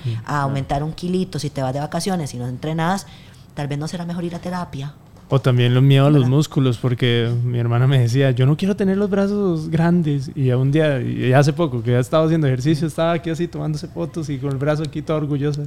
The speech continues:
Speaker 2: Es-,
Speaker 1: <laughs>
Speaker 2: exacto, pero porque también son constructos,
Speaker 1: Ujú.
Speaker 2: eh, ¿verdad? mentales asociados. Entonces es, ok,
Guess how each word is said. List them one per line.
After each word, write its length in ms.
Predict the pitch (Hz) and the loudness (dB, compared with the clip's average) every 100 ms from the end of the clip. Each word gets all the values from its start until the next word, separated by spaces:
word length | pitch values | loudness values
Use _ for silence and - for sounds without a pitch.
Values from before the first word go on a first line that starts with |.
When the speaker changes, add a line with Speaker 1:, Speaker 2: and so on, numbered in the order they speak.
| - | -2
Speaker 2:
Es-, 260 | 160 165 139 | 4 6 4
Speaker 1:
<laughs> 0 | |
Speaker 2:
exacto, 500 | 190 240 240 - 170 - | 2 2 0 0 -6 4
pero 160 | 170 170 | 4 6
porque 200 | 175 - | 2 -2
también 220 | 165 156 | -6 -6
son 140 | 180 185 | -6 -6
constructos, 500 | 202 - 185 - 151 | -6 -4 -6 2 4
Speaker 1:
Ujú. 120 | 120 | 4
Speaker 2:
eh, 220 | 123 151 - | 2 -2 -4
¿verdad? 280 | 143 139 156 | -6 -4 -6
mentales 480 | 139 135 127 131 139 | -8 -10 -8 -10 -8
asociados. 580 | 185 143 - 220 202 135 | -10 -8 -6 -4 -4 -4
Entonces 480 | 135 135 143 160 165 | -8 -8 -6 -4 -4
es, 180 | 175 160 | -4 -4
ok, 140 | - | -4